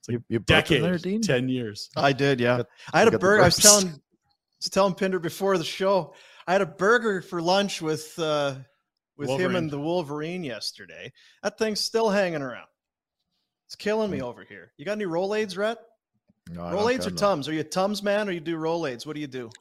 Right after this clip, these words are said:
Speaker 2: I loved it. I was in the, uh, in the gym the other day, and on
Speaker 3: Of
Speaker 2: one
Speaker 3: course you were.
Speaker 2: T V, there was an
Speaker 3: Gym rat.
Speaker 2: ad f-, for, uh, I don't wanna
Speaker 3: Fitness
Speaker 2: get in
Speaker 3: freak
Speaker 2: trouble
Speaker 3: over
Speaker 2: for
Speaker 3: here.
Speaker 2: this, for a
Speaker 3: Yeah.
Speaker 2: antacid. I'll say that. There was a,
Speaker 1: Mm-hmm.
Speaker 2: there's an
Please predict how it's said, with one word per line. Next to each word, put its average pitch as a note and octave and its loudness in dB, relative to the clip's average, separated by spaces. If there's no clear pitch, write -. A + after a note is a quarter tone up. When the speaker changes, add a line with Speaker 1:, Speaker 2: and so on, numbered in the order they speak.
Speaker 2:
I C#3+ 8
loved D#3 6
it. A#2 -2
I C#3+ 6
was E3 0
in D3+ -4
the, A#2+ -4
uh, G2 -2
in G2+ -8
the F#2+ -4
gym D#3 0
the A#2+ -2
other E2+ -8
day, D#2 -14
and A2 -4
on A2+ 0
Speaker 3:
Of G#2+ -6
Speaker 2:
one D3+ 2
Speaker 3:
course E3+ -6
you E3+ 0
were. C3 -8
Speaker 2:
T C#3 -2
V, - -14
there B2+ 2
was B2 0
an A2+ -4
Speaker 3:
Gym A#2+ -10
rat. C#3+ 4
Speaker 2:
ad D#3+ 0
f-, - -16
for, A#2+ 4
uh, G#2 -6
I - -6
don't - -12
wanna G2+ -6
Speaker 3:
Fitness F#2+ -8
Speaker 2:
get - -16
in - -16
Speaker 3:
freak G2+ -14
Speaker 2:
trouble A2 -4
Speaker 3:
over - -12
Speaker 2:
for E2 -12
Speaker 3:
here. - -12
Speaker 2:
this, - -16
for B2+ 6
a A#2+ 6
Speaker 3:
Yeah. E3 2
Speaker 2:
antacid. - 4
I'll E2+ -6
say G#2+ -6
that. F#2 -6
There F#2+ -6
was E2+ -10
a, E2 -8
Speaker 1:
Mm-hmm. B2 -4
Speaker 2:
there's F#2+ -4
an F#2+ -8